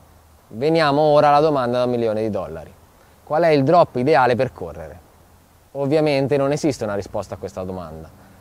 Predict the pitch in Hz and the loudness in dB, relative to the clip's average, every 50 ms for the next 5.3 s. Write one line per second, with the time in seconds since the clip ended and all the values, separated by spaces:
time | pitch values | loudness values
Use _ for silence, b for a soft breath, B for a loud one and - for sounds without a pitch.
0 | B B - 131 147 151 151 151 156 156 147 143 143 143 147 151 143 131 120 123 | B B -8 -6 -4 -2 0 0 2 2 2 0 0 0 0 0 0 0 0 0
1 | 147 147 131 - 107 104 107 147 156 143 135 120 113 107 104 - 117 135 170 175 | 0 -2 -2 -2 -4 -2 0 0 0 0 0 0 -2 -2 -4 -4 -4 -2 0 -2
2 | 147 - - 104 92 95 - 92 92 87 - 107 87 104 110 139 156 147 110 101 | -2 -4 -6 -10 -10 -8 -8 -10 -10 -10 -12 -12 -8 -6 -4 -2 -2 -2 -2 -2
3 | 95 98 104 B B B B B - 156 151 156 160 135 107 107 107 107 107 147 | -4 -6 -8 B B B B B -8 -6 -2 0 0 0 0 0 -2 -4 -4 -6
4 | 175 - 143 113 104 107 120 123 120 113 107 107 107 95 92 90 95 101 95 85 | -6 -4 -4 -2 -2 -2 -4 -4 -4 -6 -4 -6 -6 -8 -8 -8 -8 -8 -8 -8
5 | - - - - - - | -10 -14 -18 -20 -20 -20